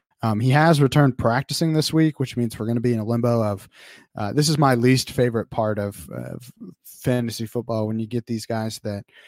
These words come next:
you can't put, you can't stash them in the I R 'cause they're listed as, as questionable 'cause they're getting limited reps in, but they're still probably not gonna play. Um, I don't expect Coleman to suit up for this one. They just have too much depth at running back to really kinda try to push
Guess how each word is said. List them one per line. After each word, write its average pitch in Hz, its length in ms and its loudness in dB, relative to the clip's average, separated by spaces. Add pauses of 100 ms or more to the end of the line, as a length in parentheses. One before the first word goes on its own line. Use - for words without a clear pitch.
(260)
you 117 100 -10
can't 151 220 4
put, 139 160 6
you 120 100 0
can't 156 220 2
stash 143 240 0
them 139 100 -2
in 123 40 -2
the 113 60 -2
I 120 220 4
R 120 240 6
'cause 117 200 -4
they're 107 100 -2
listed 117 380 -2
as, 101 280 -4
as 98 300 -10
questionable 127 500 0
'cause 107 180 -8
they're 101 100 -6
getting 131 260 2
limited 117 300 0
reps 175 320 -4
in, 107 220 -4 (360)
but 120 120 -2
they're 113 120 -2
still 156 300 0
probably 127 580 -2
not 117 340 -6
gonna 110 180 -10
play. 117 540 -6 (140)
Um, 107 260 -8
I 113 80 -6
don't 143 180 4
expect 127 360 -2
Coleman 123 320 2
to 110 60 2
suit 120 200 -2
up 113 140 -2
for 113 80 -4
this 117 220 0
one. 113 180 -2 (360)
They 127 100 0
just 131 160 0
have 120 120 4
too - 140 0
much 113 240 0
depth 107 300 -2
at - 80 -2
running 104 240 -2
back 101 320 -6
to 98 100 -8
really 101 260 -4
kinda 95 220 -6
try 95 160 -4
to 90 80 -6
push - 420 -6